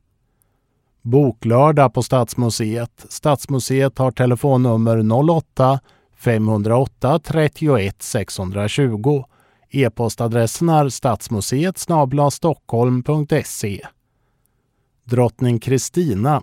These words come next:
en språkrebell. Stadsarkivet, telefon noll åtta, femhundraåtta, tjugoåtta, trehundratre.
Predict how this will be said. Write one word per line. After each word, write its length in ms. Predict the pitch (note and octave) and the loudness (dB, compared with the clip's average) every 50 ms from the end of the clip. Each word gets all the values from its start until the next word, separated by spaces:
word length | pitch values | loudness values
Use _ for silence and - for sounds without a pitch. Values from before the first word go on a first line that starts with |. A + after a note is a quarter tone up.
| - _ | -6 _
en 220 | - A2 G#2 F#2+ | -8 -6 -6 -6
språkrebell. 1200 | - - - - A#2 A2 B2+ C#3 B2 - - - - A2 G#2 G2 G2 G2 B2 C#3 C#3 - C#2+ F#2+ - - _ _ _ _ _ _ _ | -8 -10 -8 -6 -4 -2 0 0 0 -2 -6 -8 -8 -6 -4 -4 -2 0 0 0 0 0 -4 -10 -16 -18 _ _ _ _ _ _ _
Stadsarkivet, 1200 | - - - D#3+ C#3+ B2+ - - - A2 G2+ F#2+ - - - B2+ C#3 C#3+ C3 - - - - - - | -18 -6 0 0 0 0 0 -2 -2 -2 -2 -4 -4 -2 -2 0 0 0 -2 -4 -8 -10 -18 -20 -6
telefon 560 | - A#2+ A2+ A2+ A2 - B2 A2+ G#2+ G#2+ A2 | -2 -2 0 0 -2 -2 0 0 0 0 0
noll 360 | A2+ G#2 G2 G#2+ A2 C3 D3+ | -2 -2 -2 0 0 2 2
åtta, 480 | E3+ D#3+ - - _ - A#2+ A#2 B2+ C3 - _ _ _ _ _ _ | 2 2 0 -4 _ -2 0 0 0 0 -4 _ _ _ _ _ _
femhundraåtta, 1040 | - - B2+ B2 B2 A#2+ B2 A#2+ A2+ B2 B2+ C#3+ D3+ - - _ _ - C#3 D#3+ E3 | -2 0 2 2 4 2 2 2 2 2 2 2 2 0 -4 _ _ 0 0 0 0
tjugoåtta, 800 | - - E3+ D#3 C#3 D3 D3+ D3 - - _ _ A2+ A2 G#2 G2+ | -2 -4 -4 -2 2 2 2 2 0 -4 _ _ -2 -2 -2 -2
trehundratre. 1040 | - - - F#2+ G2 F#2+ F#2+ F#2+ G#2 G#2+ G#2+ - - - B2 B2+ B2+ G#2 - - | -4 -6 -4 -4 -2 -2 -2 -2 -2 -2 -2 -2 -2 -2 -2 -2 -4 -4 -8 -12